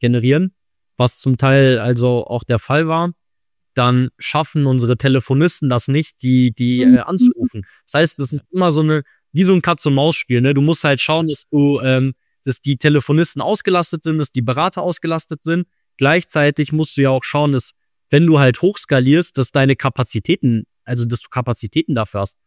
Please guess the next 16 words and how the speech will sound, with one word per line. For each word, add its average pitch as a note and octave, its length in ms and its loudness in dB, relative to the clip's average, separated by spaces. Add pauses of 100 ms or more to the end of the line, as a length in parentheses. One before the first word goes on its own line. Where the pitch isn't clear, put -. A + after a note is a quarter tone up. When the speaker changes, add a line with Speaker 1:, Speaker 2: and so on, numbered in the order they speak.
(300)
Speaker 1:
Ne, C3+ 120 4
und C#3 200 2
dann C#3 140 0
Speaker 2:
Ja. - 80 -12
Speaker 1:
ist C#3 140 -6
es C3 120 -6
dann C#3 220 0
wieder C#3 180 2
das, B2+ 200 0
das - 160 -8
Thema, E3+ 380 -2 (760)
stellst C#3+ 300 0
einen C#3+ 60 2
neuen C#3+ 160 2
Telefonisten C#3+ 640 0
ein, F3 260 -4